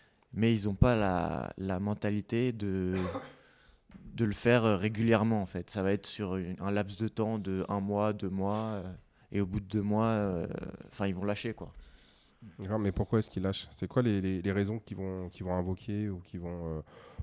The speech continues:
Speaker 2: ouais, enfin, qu'ils vont donner ?
Speaker 1: Bah, déjà, il y a la flemme. <laughs> Il y a déjà la flemme.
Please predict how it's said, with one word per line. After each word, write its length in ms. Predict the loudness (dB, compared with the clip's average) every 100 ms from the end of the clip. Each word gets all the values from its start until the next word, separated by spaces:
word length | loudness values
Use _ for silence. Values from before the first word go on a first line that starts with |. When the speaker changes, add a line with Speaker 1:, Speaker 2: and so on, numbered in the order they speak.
| -8 -4
Speaker 2:
ouais, 80 |
enfin, 220 | -4 -4 -10
qu'ils 100 | -8
vont 100 | -4
donner ? 280 | -2 -2 -4 -10 -20 -20 _ _ -10 0
Speaker 1:
Bah, 240 | 2 2 -6 -20 _ -6
déjà, 220 | 0 0
il 40 |
y 40 | 0
a 20 |
la 120 | -2
flemme. 340 | -4 -4 -4 -8 -12 -16
<laughs> 500 | -10 -10 -10 _ -12
Il 40 | -8
y 40 |
a 40 | -8 -8
déjà 200 | -10 -8
la 100 | -8
flemme. 520 | -8 -2 0 0 -4